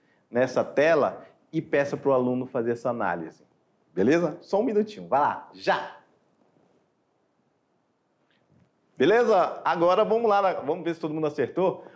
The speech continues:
Vamos lá, se, ver se vocês acertaram aí, ó. Vamos lá, olha só, importações e exportações. Exportações e importações.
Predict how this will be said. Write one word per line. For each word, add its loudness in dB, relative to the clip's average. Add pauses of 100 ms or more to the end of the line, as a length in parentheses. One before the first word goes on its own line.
(100)
Vamos 0
lá, 2
se, -8 (100)
ver -6
se -20
vocês -8
acertaram 0
aí, 2
ó. 0 (2000)
Vamos 0
lá, 0
olha 4
só, 2
importações 0
e -6
exportações. 0 (480)
Exportações 2
e 4
importações. 0